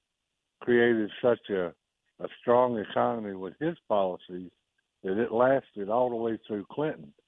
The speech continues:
Well, they take all the good times, add all these programs to get people, you know, pay people not to work,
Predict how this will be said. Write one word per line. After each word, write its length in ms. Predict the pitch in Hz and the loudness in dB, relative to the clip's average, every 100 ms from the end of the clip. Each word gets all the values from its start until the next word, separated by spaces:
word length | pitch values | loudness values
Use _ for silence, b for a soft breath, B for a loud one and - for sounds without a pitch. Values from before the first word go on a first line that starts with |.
| _ _ _ | _ _ _
Well, 360 | 110 113 110 104 _ _ _ _ | 2 4 4 -2 _ _ _ _
they 140 | 127 160 - | -8 -4 -2
take 220 | 165 - | -2 2
all 220 | 139 143 | 4 4
the 100 | 117 | 0
good 240 | 95 196 175 - | -6 -6 -6 -4
times, 380 | 113 113 107 98 - 117 | -2 -2 -4 -10 -12 -2
add 280 | 139 139 | 0 2
all 240 | 139 135 127 | 2 0 0
these 200 | 120 107 _ | -6 -10 _
programs 760 | 165 185 170 120 113 110 107 98 - _ _ _ - | -4 -4 -2 -4 -6 -6 -8 -12 -20 _ _ _ -12
to 80 | 113 | -2
get 280 | 117 131 - | 2 2 0
people, 540 | 131 127 110 104 98 _ _ _ _ _ - | -2 -2 0 -2 -2 _ _ _ _ _ -6
you 80 | 120 | 0
know, 160 | 104 | 0
pay 260 | 101 135 127 | 2 4 4
people 380 | - 139 - 107 | 2 0 0 0
not 260 | 113 104 | 0 0
to 80 | 90 | -2
work, 420 | 92 147 151 110 | -2 2 2 0